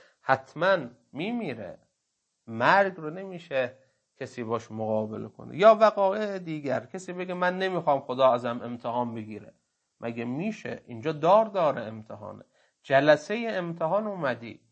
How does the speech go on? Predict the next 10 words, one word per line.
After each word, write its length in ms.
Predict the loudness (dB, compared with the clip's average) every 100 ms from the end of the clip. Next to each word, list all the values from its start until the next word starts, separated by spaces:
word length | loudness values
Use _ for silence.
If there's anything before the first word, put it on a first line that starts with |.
| _ _ -12
اینجا 280 | -4 -2
به 140 | 0 0
زور 320 | 0 0 4
ازت 320 | 2 2 -4
امتحان 460 | -6 -6 -6 -6 -6
می‌گیرن، 680 | -8 -10 -12 -14 -14 -10
بخواهی 720 | -4 -4 2 4 6 4 -6 -8
و 100 | -6
نخواهی 800 | -2 -2 -2 -4 -6 -6 -10
نیست، 320 | -10 -10 -10